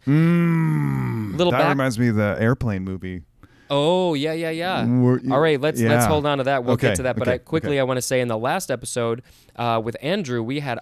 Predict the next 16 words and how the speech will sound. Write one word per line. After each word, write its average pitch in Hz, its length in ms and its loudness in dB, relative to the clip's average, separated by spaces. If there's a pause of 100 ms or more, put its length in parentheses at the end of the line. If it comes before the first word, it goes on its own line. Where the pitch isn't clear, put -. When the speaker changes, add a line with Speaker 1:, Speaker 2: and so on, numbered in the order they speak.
Speaker 2:
automatic 135 720 -4 (100)
pilot. 110 560 -6 (320)
Speaker 1:
Oh. 165 160 0 (100)
Speaker 2:
And, 123 280 -2
uh, 120 240 2
and 127 160 -4
the 143 40 0
synonym 170 480 -4
was 131 280 -6
autopilot. 135 540 -6 (460)
Uh, 110 260 0
and 117 120 -4
we 127 100 -2
said, 123 400 -2
"Y-, 127 140 -16 (160)
people 233 340 -2